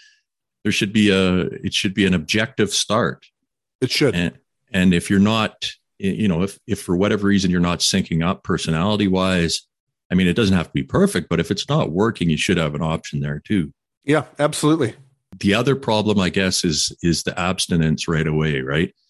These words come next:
Speaker 1: Taking away, uh, the ability to do some kind of an opiate,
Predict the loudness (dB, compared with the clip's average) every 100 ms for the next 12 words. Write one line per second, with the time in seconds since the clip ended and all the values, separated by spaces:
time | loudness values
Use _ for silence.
0 | _ _ _ _ -2 0 2 2 2 2
1 | 2 2 0 -2 -4 -2 -2 0 0 0
2 | 0 2 0 0 0 0 2 2 0 0
3 | 0 -2 -2 -4 -4 -4 -6 -6 -10 -6
4 | -4 -2 -4 -4